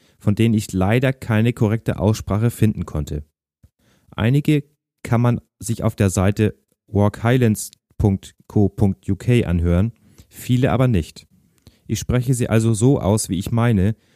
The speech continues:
und das ist wahrscheinlich schlimm anzuhören und total falsch. Aber irgendwie muss ich sie ja benennen. Glencoe hat seinen Namen vom kleinen Flüsschen Coe, welches durch das Tal fließt, denn in Schottland bedeutet Glen schlicht und einfach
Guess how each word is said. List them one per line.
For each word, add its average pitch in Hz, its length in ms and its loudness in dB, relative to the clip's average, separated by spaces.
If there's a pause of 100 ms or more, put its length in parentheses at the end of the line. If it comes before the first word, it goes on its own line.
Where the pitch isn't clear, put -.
(220)
und 104 160 -4
das 120 120 -4
ist - 220 -4
wahrscheinlich 107 500 0
schlimm 143 240 0
anzuhören 120 640 0 (180)
und 104 180 -2
total 98 380 -2
falsch. 76 480 -8 (720)
Aber 101 220 -2
irgendwie 143 540 2 (100)
muss 101 300 0
ich 123 100 -2
sie 117 120 0
ja 107 60 4
benennen. 80 520 0 (400)
Glencoe 139 540 0
hat 135 140 0
seinen 123 260 2
Namen 98 300 2
vom 113 160 -2
kleinen 120 360 -2
Flüsschen 139 440 -2
Coe, 82 340 2 (320)
welches 110 280 0
durch 143 120 -2
das 156 220 -2
Tal 123 240 0
fließt, - 480 -2 (340)
denn 117 100 2
in 110 120 2
Schottland 175 440 0
bedeutet 107 460 -2
Glen 117 300 0
schlicht - 420 -4
und - 140 -2
einfach 95 460 -2